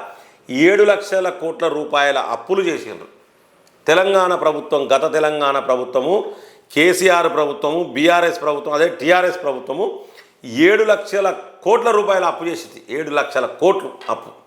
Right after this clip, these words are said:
అంటే సగటున ఒక మనిషికి రెండు లక్షల కోట్లు, అంటే ఇప్పుడు నా మీద రెండు లక్షల కోట్లు ఉన్నది. ఇప్పుడు మా, మా, మా, మా మిసెస్ మీద, ఆ, రెండు లక్షల కోట్ల అప్పు ఉన్నది, నా కొడుకు మీద రెండు లక్షల కోట్ల అప్పు ఉన్నది. ఓ ఇట్లా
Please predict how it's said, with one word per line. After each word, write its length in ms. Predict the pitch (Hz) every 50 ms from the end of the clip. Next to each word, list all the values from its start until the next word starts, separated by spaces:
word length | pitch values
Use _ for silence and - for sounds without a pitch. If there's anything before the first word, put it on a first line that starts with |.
| _ _ _ _ _ _ _ _ _ _ _ _ _ _ _ _ _ _ -
అంటే 720 | 113 127 143 190 180 151 143 160 185 202 - - - - - - - - _
సగటున 480 | - - - 139 151 190 202 202 202 214
ఒక 160 | 214 185 202
మనిషికి 480 | 185 170 151 151 175 160 165 185 196 202
రెండు 280 | 156 151 160 170 185
లక్షల 380 | 185 190 180 185 - - 170 165
కోట్లు, 360 | - - 151 165 - 160 165
అంటే 140 | 147 151 180
ఇప్పుడు 180 | 180 165 170 165
నా 160 | 147 151 165
మీద 200 | 175 180 180 202
రెండు 220 | 196 170 170 165
లక్షల 320 | 156 156 143 - 156 147 135
కోట్లు 300 | - - 139 135 131 156
ఉన్నది. 240 | 156 143 117 - - - - - _ _ _ _ _ _ _ _ _ _ _ _ _ _ _ _ _ _ _ _ _ _ _ _ _
ఇప్పుడు 200 | - - 135 143
మా, 300 | 143 139 139 143 143 143
మా, 280 | 139 143 151 151 147 147
మా, 240 | 147 151 156 151 147
మా 360 | 147 147 151 147 147 151 151
మిసెస్ 400 | 143 143 151 143 170 185 156 170
మీద, 180 | 185 190 190 208 226 - - - - - _ _ _ _ -
ఆ, 260 | 120 127 131 127 127
రెండు 200 | 127 147 175 180
లక్షల 300 | 185 185 175 170 170 160
కోట్ల 300 | 143 - 139 135 - 135
అప్పు 200 | 127 - - 170
ఉన్నది, 200 | 170 147 127 110
నా 100 | 117 135
కొడుకు 380 | 131 - - 165 180 180 180 196
మీద 200 | 196 196 196 208
రెండు 240 | 208 175 160 156 170
లక్షల 300 | 165 151 - 151 143 127
కోట్ల 280 | - 131 127 - 127
అప్పు 180 | 113 - - 151
ఉన్నది. 180 | 143 131 127
ఓ 60 | 139 143
ఇట్లా 440 | - - - 131 113 120 139 165